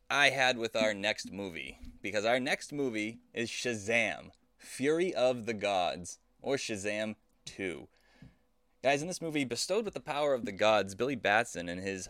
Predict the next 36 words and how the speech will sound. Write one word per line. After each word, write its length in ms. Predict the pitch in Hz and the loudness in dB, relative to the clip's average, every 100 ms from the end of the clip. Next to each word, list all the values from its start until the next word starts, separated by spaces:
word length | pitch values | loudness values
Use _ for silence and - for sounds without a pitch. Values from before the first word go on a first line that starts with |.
| _ | _
fellow 360 | - 113 127 123 | -6 0 2 2
foster 400 | 104 113 - 85 | 2 0 -2 -4
kids 200 | 98 107 | -4 -4
are 40 | |
still 260 | - 151 135 | -4 -4 -2
learning 260 | 127 117 | -2 0
how 80 | 110 | 0
to 80 | 101 | 0
juggle 320 | 104 107 98 | 2 2 2
teenage 400 | - 120 101 92 | -2 -2 -2 -2
life 360 | 92 104 90 - - | 0 2 0 -6 -8
with 100 | 101 | -2
their 140 | 95 | 0
adult 320 | 90 107 117 | 2 2 2
superhero 520 | - - 90 92 95 90 | -2 -10 -6 0 2 2
alter 360 | 117 123 92 | 2 0 -2
egos. 400 | 110 76 55 - _ - - - | -4 -4 -8 -10 _ -20 -20 -12
When 100 | 110 | -4
a 40 | 107 | 0
vengeful 400 | 175 - 143 117 | 0 0 -4 10
trio 360 | 160 147 107 | 10 10 2
of 120 | 92 - | 2 -2
ancient 420 | 131 139 113 85 | -6 -6 -8 -2
gods 340 | 104 117 98 | 2 2 0
arrive 340 | 90 95 104 92 | 0 4 4 2
on 180 | 90 - | -4 -4
Earth 260 | 92 113 - | -2 -2 -4
in 120 | 87 | -8
search 320 | - 110 - | -4 -4 -4
of 120 | 87 | -8
magic 400 | 85 92 107 107 | -4 -2 -2 -4
stolen 300 | - 92 113 | -6 -4 -4
from 140 | 107 95 | -6 -10
them 120 | 90 | -4
long 220 | 90 107 | -2 -2
ago, 380 | 92 101 107 | 0 2 2